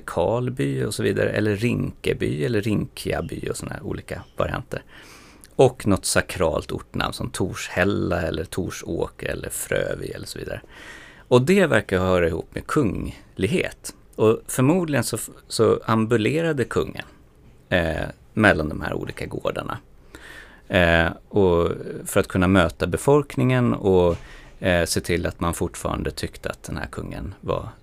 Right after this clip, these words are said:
eh, rätt och, och, och så. Så kungsmakten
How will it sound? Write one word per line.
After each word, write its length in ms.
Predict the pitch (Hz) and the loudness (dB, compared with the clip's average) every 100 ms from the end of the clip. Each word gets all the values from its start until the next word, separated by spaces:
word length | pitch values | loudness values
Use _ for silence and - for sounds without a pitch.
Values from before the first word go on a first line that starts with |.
| - | -12
eh, 300 | 92 85 - - - | -6 -4 -4 -10 -16
rätt 540 | - 87 - - - - | -2 -2 -2 -6 -12 -8
och, 320 | - 85 - - | -2 0 0 -2
och, 300 | 85 104 113 - - - - | -2 -2 -8 -16 -20 -20 -8
och 100 | - | -6
så. 200 | - - - - | -4 -6 -12 -12
Så 120 | - - | -4 0
kungsmakten 1200 | - 123 101 98 - 131 156 - - 135 131 | 4 6 4 2 2 2 2 -6 2 2 2